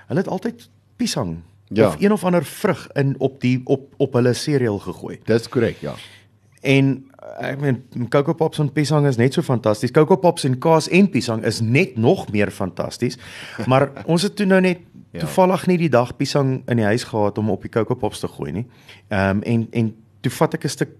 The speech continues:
Speaker 1: kaas en ek chop dit op. En fenomenaal lekker. Ja,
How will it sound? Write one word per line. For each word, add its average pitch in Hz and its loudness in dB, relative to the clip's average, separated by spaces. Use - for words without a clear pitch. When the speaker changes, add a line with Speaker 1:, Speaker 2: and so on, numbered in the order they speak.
Speaker 1:
kaas - -4
en 107 -2
ek 101 -6
chop 123 -2
dit - -8
op. - -10
En 165 4
fenomenaal 220 4
lekker. 185 0
Ja, 123 2